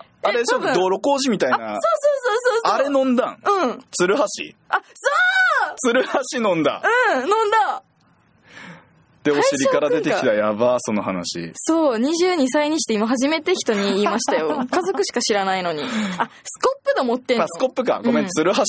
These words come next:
Speaker 1: とかそんな物騒なもん持たねえよね。
Speaker 2: え、で、鶴橋、鶴橋持ってる子いないっけ？
Speaker 1: え、いないだろ。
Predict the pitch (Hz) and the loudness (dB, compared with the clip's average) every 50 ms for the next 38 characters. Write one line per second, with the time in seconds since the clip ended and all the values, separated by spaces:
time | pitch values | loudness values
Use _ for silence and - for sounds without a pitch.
0 | - - 127 - 107 - - 123 123 107 113 104 - - 123 120 101 90 92 87 | 0 -2 0 0 0 0 0 -2 -2 -2 -2 -2 0 0 2 2 2 0 0 -2
1 | 90 - 110 113 110 95 82 - 285 - - - 254 262 392 508 - 679 622 - | 0 0 0 0 0 -2 0 -2 -2 -2 0 0 2 2 2 2 2 0 -2 -2
2 | - 640 640 622 587 453 - _ _ _ - _ - _ _ _ _ _ - - | -2 -6 -6 -6 -6 -8 -8 _ _ _ -20 _ -20 _ _ _ _ _ -4 -2
3 | - 339 359 - 554 640 - - 571 - - 247 - 277 262 247 269 226 214 214 | 0 2 2 2 0 0 -2 -2 0 -2 0 0 0 0 2 2 2 2 2 0
4 | 220 220 - - 214 180 - - _ - _ _ - 120 139 - - 127 127 131 | 0 -2 0 0 0 0 -2 -6 _ -20 _ _ -4 -2 -2 -2 0 0 0 2
5 | 160 196 202 202 185 147 101 - - | 2 0 0 0 0 0 -2 -6 -8